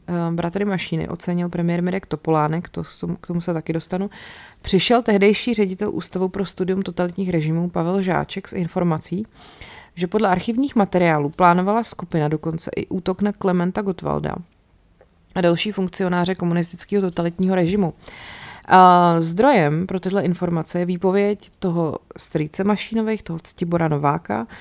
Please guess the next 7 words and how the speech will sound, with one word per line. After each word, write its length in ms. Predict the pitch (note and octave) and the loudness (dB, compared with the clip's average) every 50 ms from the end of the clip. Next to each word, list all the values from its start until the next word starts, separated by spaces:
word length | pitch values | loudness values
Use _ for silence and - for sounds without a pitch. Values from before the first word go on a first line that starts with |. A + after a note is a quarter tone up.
| - - - - _ | -20 -20 -20 -20 _
která 320 | - - F#3+ G3 G3 G3+ | -6 -2 0 2 2 2
byla 220 | G3 F#3+ G3 F#3+ F3+ | 2 2 0 0 0
zachycená 580 | F3 D#3+ - - F#3 - - F#3+ F#3+ F#3 F#3 | -2 -4 -6 -8 -10 -8 -6 -4 -2 -2 -2
v 60 | F3+ | -2
záznamech 520 | E3+ E3+ D#3 D#3+ D#3+ E3+ E3+ F3 F3 E3+ - | 0 0 0 0 0 -2 -2 0 -2 -4 -4
Státní 340 | - - D#3 D#3 - E3 E3+ | -4 -4 -4 -2 -2 -2 -2
bezpečnosti. 720 | D#3+ D#3 - - E3+ - - D#3 D3+ - - - D3 F3 | -2 -2 -4 -6 -6 -4 -6 -8 -8 -8 -8 -8 -8 -8